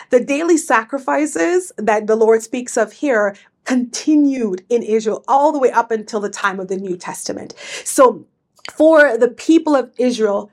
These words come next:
this is so important. As I lead us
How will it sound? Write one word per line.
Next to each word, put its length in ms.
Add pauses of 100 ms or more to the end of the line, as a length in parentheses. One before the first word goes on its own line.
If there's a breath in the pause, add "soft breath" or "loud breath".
(140)
this 400
is 240
so 720
important. 960
As 180
I 420
lead 360
us 340